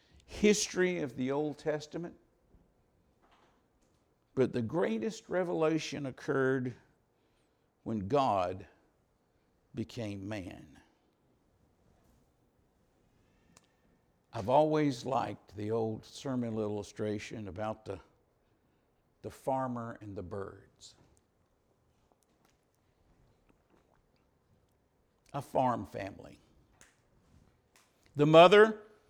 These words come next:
loves the Lord, strives to live a Christian life before her unbelieving husband.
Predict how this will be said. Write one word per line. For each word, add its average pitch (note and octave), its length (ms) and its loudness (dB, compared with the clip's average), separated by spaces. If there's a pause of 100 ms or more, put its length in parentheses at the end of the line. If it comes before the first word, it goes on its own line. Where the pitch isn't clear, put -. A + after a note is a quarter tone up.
(260)
loves C#3+ 380 6
the D3 100 2
Lord, C#3+ 520 6 (1040)
strives C#3 760 0
to - 120 -10
live A#2+ 240 0
a A#2 100 -2
Christian D#3+ 760 -4
life A#2 720 -4 (720)
before A#2+ 380 0
her A2+ 200 -2
unbelieving G#2+ 800 -6
husband. - 400 -16